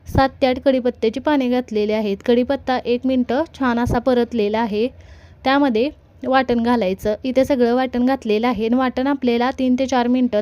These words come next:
तेल सुटेपर्यंत परतून घ्यायचं आहे. बघा, इथे वाटण आपलं छान परतलेलं आहे. आता याच्यामध्ये आपण मसाले घालून घेणार आहे, मिक्स करून घ्यायचं. इथे मी, बघा,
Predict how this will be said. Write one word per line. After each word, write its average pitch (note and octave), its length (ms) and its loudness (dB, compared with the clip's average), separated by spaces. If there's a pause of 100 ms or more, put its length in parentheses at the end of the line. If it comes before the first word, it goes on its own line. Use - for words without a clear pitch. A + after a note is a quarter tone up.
तेल A#3+ 160 2
सुटेपर्यंत A3+ 600 -2
परतून B3+ 420 -2
घ्यायचं A3+ 300 0
आहे. G3 320 -2 (1200)
बघा, A3+ 300 2 (420)
इथे B3 280 2 (380)
वाटण B3 340 2
आपलं B3 320 0 (220)
छान A#3 200 0
परतलेलं A#3 540 0
आहे. A3+ 300 -4 (480)
आता A#3+ 320 -2 (180)
याच्यामध्ये A#3+ 540 2
आपण A#3+ 260 -2 (220)
मसाले A3+ 400 2
घालून B3 320 0
घेणार B3 300 0
आहे, A#3+ 500 -2 (1000)
मिक्स A3 260 -2
करून A#3 320 0
घ्यायचं. A#3 420 0 (460)
इथे B3 240 0
मी, C4 160 4
बघा, B3 300 0